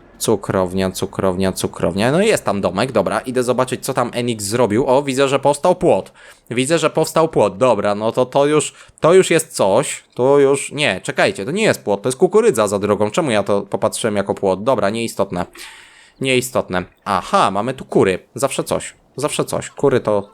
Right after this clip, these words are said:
kurczaczki zawsze fajne. Dobra, jest domek.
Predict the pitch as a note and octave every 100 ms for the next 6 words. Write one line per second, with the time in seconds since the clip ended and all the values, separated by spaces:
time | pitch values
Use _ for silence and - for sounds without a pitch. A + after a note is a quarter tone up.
0 | _ - - A2 - G2+ G#2 - - F2+
1 | F#2 B2+ - - - - G#2+ F#2+ F2+ C#3
2 | F#3+ A2 G2+ F#2 E2+ G2+ - - -